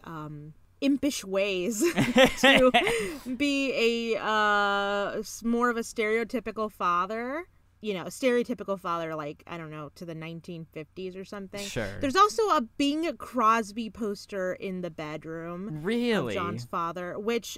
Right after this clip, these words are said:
Speaker 1: at first I thought it was him, but I had to double check
Speaker 2: Okay.
Speaker 1: just now. It is Bing Pro-, Crosby, and apparently <laughs>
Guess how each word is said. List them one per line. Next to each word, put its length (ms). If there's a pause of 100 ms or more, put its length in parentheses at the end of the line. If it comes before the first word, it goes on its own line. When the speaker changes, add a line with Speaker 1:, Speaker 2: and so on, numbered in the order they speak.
Speaker 1:
at 180
first 480 (200)
I 140 (260)
thought 520 (120)
it 160
was 200
him, 380
but 100
I 60
had 160
to 60
double 260
check 300
Speaker 2:
Okay. 240
Speaker 1:
just 280
now. 380 (340)
It 120
is 160
Bing 260
Pro-, 220 (120)
Crosby, 680
and 120
apparently 840 (540)
<laughs> 260